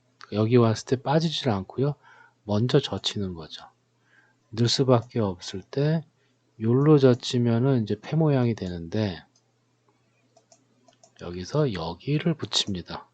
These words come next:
그럼 꼬부릴 수밖에 없을 때, 물론 패까지 많은 패로 하겠지만 일단 살리는 문제이기 때문에 여기를 연결해주면 여기는 이음은 그만이고요.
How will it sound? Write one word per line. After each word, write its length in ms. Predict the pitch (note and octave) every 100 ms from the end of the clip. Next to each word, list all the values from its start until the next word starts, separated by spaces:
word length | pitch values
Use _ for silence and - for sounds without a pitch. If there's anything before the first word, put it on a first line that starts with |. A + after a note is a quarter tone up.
| _ _ _ _ _ _ _ _ _ _
그럼 240 | - A#2+ A2+
꼬부릴 320 | D#3+ D#3 E3
수밖에 480 | - - B2 - A2+
없을 400 | G2 - G2+ G2
때, 380 | - D3+ E3
물론 220 | C#3 A2+ A#2
패까지 360 | E3 - F#3+
많은 260 | D#3 B2+ B2+
패로 220 | D3+ C#3+
하겠지만 640 | C3+ C3+ - A2+ G2 B2
일단 400 | A2 - G2+ B2+ - _ _ _ _ _
살리는 460 | - D3+ D#3 D#3 B2+
문제이기 340 | G#2+ G#2 F#2+
때문에 580 | - F#2 F2+ A#2 C#3+ G#2
여기를 520 | F#2+ F#2+ C3 C#3+ B2+
연결해주면 960 | G2+ G2+ G#2 G#2+ F#2+ F#2+ F2 F2 C#3 D3 _ _ _ _ _ _ _ -
여기는 400 | F#2+ F#2 A2 A#2
이음은 360 | G#2 B2 A2 F#2+
그만이고요. 640 | E2+ E2 D2+ C#2+ -